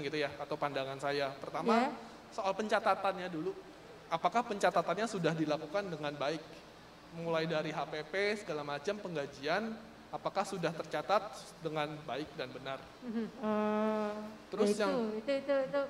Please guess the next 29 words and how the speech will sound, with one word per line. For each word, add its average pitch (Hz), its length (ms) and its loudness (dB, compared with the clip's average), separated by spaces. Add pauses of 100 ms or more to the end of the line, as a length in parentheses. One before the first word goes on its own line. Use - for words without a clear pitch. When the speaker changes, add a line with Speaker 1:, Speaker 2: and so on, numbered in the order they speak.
(100)
Speaker 2:
belum. 247 320 8 (400)
Speaker 1:
Belum, 214 480 6
baik. 151 320 0
Speaker 2:
Belum. 220 280 0 (200)
Speaker 1:
Terus 240 160 6
yang 247 160 4
kedua, 233 480 6 (400)
kalau 185 320 6
saya 196 400 4
sebagai 165 560 6
pelaku 160 320 4
usaha, 185 320 8
saya 214 160 6
akan 214 240 4
melihat 208 240 4
potensi 170 400 0
bisnis. - 560 -6 (400)
Selama 185 400 4
itu 202 160 2
masih 196 400 0
ada, 165 480 6 (320)
Speaker 2:
Iya. 208 240 6
Speaker 1:
dan 196 80 6
selama 180 400 6
saya 175 280 6
masih 175 280 2
bisa 170 240 0
menghasilkan 170 560 0
profit 180 360 2